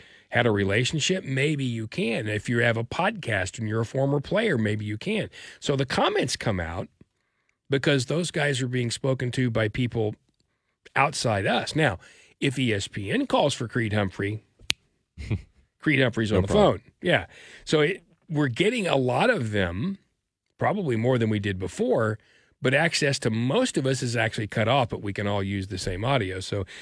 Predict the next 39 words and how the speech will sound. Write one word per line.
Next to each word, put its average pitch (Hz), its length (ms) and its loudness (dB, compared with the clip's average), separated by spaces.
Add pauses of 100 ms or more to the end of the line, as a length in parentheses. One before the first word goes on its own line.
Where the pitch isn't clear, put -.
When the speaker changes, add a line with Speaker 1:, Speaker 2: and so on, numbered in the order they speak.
(160)
Speaker 1:
it's 120 160 0
a 143 60 4
really, 220 280 2
it's 139 200 -2
a 139 40 0
u-, 135 180 -4
for - 200 -4
me, 165 600 -2
having 120 320 0
grown 123 200 2
up 143 140 2
in 139 80 -2
this 131 140 -2
business, 123 420 0
if 101 100 -2
you 98 140 -4
will, 98 260 0 (240)
it's - 100 -10
a 113 60 -4
really 123 220 -2
neat, 135 180 0
it's 104 140 -6
a 98 60 -6
unique 101 300 -6
time. - 360 -8 (420)
Speaker 2:
Yeah. 78 60 -8 (360)
I 95 100 0
Speaker 1:
As 113 200 0 (240)
I 135 140 2
mined 131 360 2
all 151 160 4
this 190 200 0
this - 200 -2
morning, 139 440 2 (260)
sitting 151 380 0
here 127 220 2
since 117 220 -2
four 110 240 0
fifteen. - 460 -10